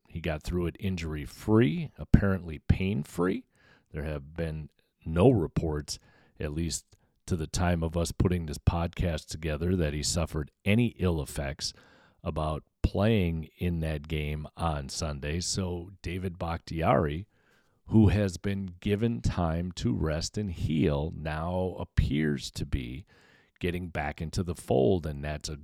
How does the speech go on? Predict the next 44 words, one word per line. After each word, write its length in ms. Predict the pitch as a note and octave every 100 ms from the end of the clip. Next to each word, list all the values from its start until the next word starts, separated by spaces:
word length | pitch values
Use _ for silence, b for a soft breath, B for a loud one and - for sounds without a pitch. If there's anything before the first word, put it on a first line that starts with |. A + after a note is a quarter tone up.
| E2
good 240 | - G2 F#2
thing 260 | F#2+ F#2 -
to 100 | F2
see, 500 | - D2+ C#2+ D#2+ F2 b b b b
especially 540 | E2+ D#2 E2+ F2+ - F2+
if 100 | E2
you're 140 | E2
Aaron 260 | F2 F#2+ F2+
Rodgers, 600 | D#2+ D2 C#2+ D#2 G#2 G2
and, 340 | D#2+ G#2+ G2+
of 180 | C2+ -
course, 360 | D#2+ D2 E2 -
if 160 | C2+
you're 100 | D2+
a 60 | D2+
Packer 400 | - F#2+ - C#2+
fan, 400 | - C#2 C2+ E2+
that 160 | D#2
the 120 | - D#2+
all-pro 440 | D#2 D#2+ - E2
left 320 | E2 E2 -
tackle 400 | - G#2+ - D2+
now 320 | C#2 C2 D#2 - B B B -
is 160 | E2
finding 400 | - D2 D2+ D#2+
his 180 | F2 E2
way 200 | D2 D2
back 320 | C#2+ C#2 C#2
into 200 | D2 -
the 120 | C#2+
starting 480 | C#2 - D2 C#2+ E2
lineup. 320 | G2 G#2 D#2 - _ _ -
Now, 260 | G2+ E2+ - b b b
here's 260 | - B3+ A#3+
one 200 | G2 E2
thing 260 | - D2+
before 300 | D2 - F#2
we 160 | D#2 D2
have 160 | D2+ -
to 80 |
move 200 | D#2 D#2
forward 440 | C2+ E2 E2 D2+ - _ _ _ _ _ _ _ _ _ -
that 280 | A2+ B2
I, 80 | A2+